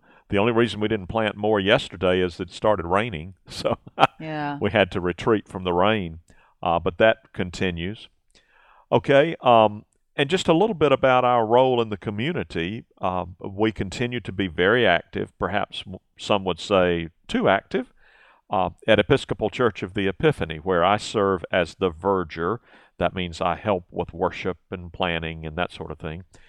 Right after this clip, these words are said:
Speaker 1: And you serve on the vestry, which is the governing committee of the church, among other things. We, I, I continue to maintain the church's website, and you continue to be very involved in a lot of the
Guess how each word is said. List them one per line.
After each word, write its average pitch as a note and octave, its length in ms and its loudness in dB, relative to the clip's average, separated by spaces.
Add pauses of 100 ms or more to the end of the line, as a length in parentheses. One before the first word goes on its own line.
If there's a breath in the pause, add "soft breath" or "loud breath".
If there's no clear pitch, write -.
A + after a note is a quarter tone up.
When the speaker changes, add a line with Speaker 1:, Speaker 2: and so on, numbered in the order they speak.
(240 soft breath)
Speaker 1:
And F#2+ 200 -2
you A#2+ 160 -2
serve G2+ 400 2
on G#2 120 0
the A2+ 60 0
vestry, G2+ 520 -4
which F2 280 -8
is E2+ 200 -4
the A2 120 -2
governing F2 580 2
committee D#2+ 540 -8
of D#2+ 160 -12
the D#2+ 80 -12
church, - 440 -6 (260 soft breath)
among C3+ 300 4
other F2 180 4
things. F2 440 -10
We, F2+ 160 -6 (520)
I, F2 220 0
I F#2 140 0
continue F#2 400 -6
to F2 100 -12
maintain E2+ 500 -6
the E2+ 60 -8
church's F#2+ 380 -8
website, D#2+ 880 -4
and D2+ 160 -20 (440 soft breath)
you F2 160 -6
continue E2+ 520 -8
to D#2 300 -8 (280)
be E2 200 -4 (140)
very F2+ 540 2
involved D#2+ 640 0 (100)
in D#2+ 460 -8
a E2 80 -8
lot E2 260 -2
of D#2 160 -6
the D2+ 240 -6